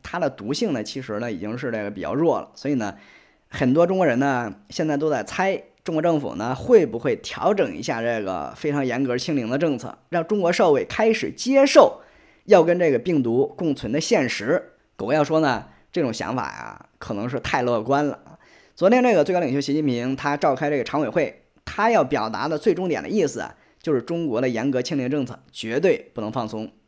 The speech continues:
啊。习近平他肯定是看到了中国舆论里的这种想法啊，就是希望放松管控的这种意见，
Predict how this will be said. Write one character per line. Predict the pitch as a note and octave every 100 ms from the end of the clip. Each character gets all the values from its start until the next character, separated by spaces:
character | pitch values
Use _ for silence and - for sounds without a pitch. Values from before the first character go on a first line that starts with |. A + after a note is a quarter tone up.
| _
啊。 | -
习 | -
近 | A#3+ A3+
平 | F#3
他 | G3+
肯 | G#3 G#2
定 | A#2
是 | E3+
看 | D3 - F#3+
到 | A#2+
了 | A2
中 | C3+
国 | C3
舆 | A#2+
论 | C3
里 | B2+ C2
的 | F#2+ A2 - -
这 | C#3
种 | A2
想 | - B2+
法 | D#3+ - -
啊， | C3+
就 | D3
是 |
希 | C3+ G3+
望 | G3+ C#3+
放 | F3+ D3
松 | F3+
管 | D#3 -
控 | -
的 | D#3
这 | E3+
种 | C3+
意 | A#3+ D#3
见， | B2